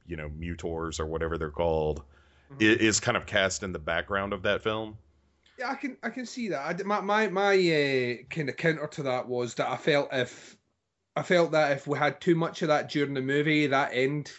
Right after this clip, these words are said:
Speaker 2: fight, it would be like you weren't necessar-, like, you want to build to something, so getting those glimpses of it in the background just made you want to see it. So when they deliver that end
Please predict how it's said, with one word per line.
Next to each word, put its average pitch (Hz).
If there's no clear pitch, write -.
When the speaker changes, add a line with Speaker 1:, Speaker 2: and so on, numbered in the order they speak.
Speaker 2:
fight, 151
it 127
would 123
be 139
like 135
you 135
weren't 151
necessar-, 147
like, 147
you 156
want 185
to 208
build 165
to 185
something, 208
so 147
getting 156
those 147
glimpses 156
of 151
it 139
in 135
the 135
background 135
just 131
made 143
you 147
want 147
to 143
see 143
it. 143
So 151
when 135
they 131
deliver 143
that 131
end 135